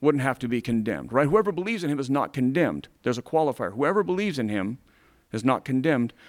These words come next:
But whoever does not believe, Jesus says this, "Whoever does not believe," verse eighteen, "is condemned already because he has not believed in the name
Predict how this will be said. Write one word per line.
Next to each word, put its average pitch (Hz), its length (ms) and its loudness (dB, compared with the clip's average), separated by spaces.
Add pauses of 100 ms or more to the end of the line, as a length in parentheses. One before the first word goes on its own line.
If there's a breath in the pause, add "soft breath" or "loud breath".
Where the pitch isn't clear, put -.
(220 loud breath)
But 143 100 4
whoever 240 260 4
does 202 220 0
not 214 340 0
believe, 175 420 2
Jesus 226 440 -4
says 131 280 -2
this, 110 180 -6
"Whoever 185 240 0
does 143 180 -4
not 208 240 0
believe," 123 400 0
verse 165 320 0
eighteen, 123 540 -2 (340 loud breath)
"is 226 240 2
condemned 180 580 -2
already 170 580 -2 (280 soft breath)
because 131 280 -2
he 120 60 -2
has 107 80 -4
not 131 280 -2
believed 117 400 -2
in 107 80 -2
the 110 80 -2
name 104 500 -4